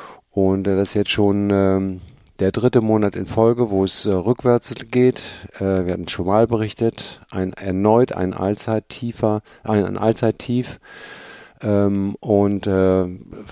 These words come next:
als Gründe werden eben angeführt steigende Lebenshaltungskosten und, äh, hohe Energiekosten.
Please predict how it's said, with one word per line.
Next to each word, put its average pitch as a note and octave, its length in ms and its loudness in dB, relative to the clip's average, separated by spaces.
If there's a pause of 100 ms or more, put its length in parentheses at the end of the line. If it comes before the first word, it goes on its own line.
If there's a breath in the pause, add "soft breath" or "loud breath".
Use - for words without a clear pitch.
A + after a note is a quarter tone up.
(120)
als - 180 -8
Gründe A2+ 280 2
werden F#2+ 260 2
eben F#2+ 220 -2
angeführt G2 560 -2
steigende G2 480 -2
Lebenshaltungskosten A#2+ 1200 2
und, A#2 480 0
äh, G2 240 2
hohe G#2 380 2
Energiekosten. A#2 960 0